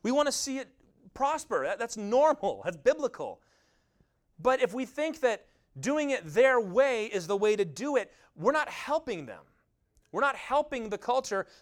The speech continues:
by doing it their way. Their way is the problem. By me loving the Lord first and obeying His word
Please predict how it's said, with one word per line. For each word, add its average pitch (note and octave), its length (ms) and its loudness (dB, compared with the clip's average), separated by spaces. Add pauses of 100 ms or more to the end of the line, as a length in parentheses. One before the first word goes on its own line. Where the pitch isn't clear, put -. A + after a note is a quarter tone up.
by D#3+ 100 0
doing A#3+ 260 -2
it A#3 140 -4
their A#3 260 2
way. A3 380 0
Their B3 240 2
way C4 240 0
is G#3 140 -4
the A3 60 -8
problem. G3 520 -8 (880)
By A3 160 2
me C4+ 200 -4
loving A#3+ 480 0
the G#3 120 -2
Lord A3+ 580 4 (380)
first - 680 2 (220)
and G3+ 120 -6
obeying G#3+ 340 -4
His G#3+ 320 -4
word A#3+ 340 0